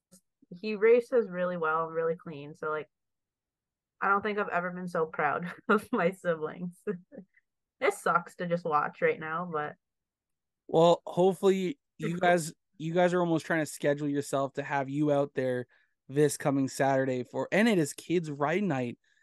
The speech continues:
Speaker 2: at
Speaker 1: Mm-hmm.
Speaker 2: Flamborough Speedway. So that's gonna be a great, I, I, I love Kids Ride Night, and I'm upset I'm not gonna be there for it. Um, it
Speaker 1: Yeah.
Speaker 2: is probably one of my most favorite nights at Flamborough Speedway because I, I,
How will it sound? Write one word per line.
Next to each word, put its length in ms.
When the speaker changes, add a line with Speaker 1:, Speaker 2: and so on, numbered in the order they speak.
Speaker 2:
at 220
Speaker 1:
Mm-hmm. 140
Speaker 2:
Flamborough 440
Speedway. 540
So 160
that's 280
gonna 220
be 340
a 100
great, 440
I, 320
I, 320
I 20
love 220
Kids 280
Ride 220
Night, 180
and 60
I'm 240
upset 380
I'm 100
not 220
gonna 160
be 180
there 160
for 280
it. 140
Um, 500
it 160
Speaker 1:
Yeah. 80
Speaker 2:
is 80
probably 260
one 180
of 60
my 120
most 320
favorite 260
nights 380
at 260
Flamborough 360
Speedway 360
because 320
I, 240
I, 240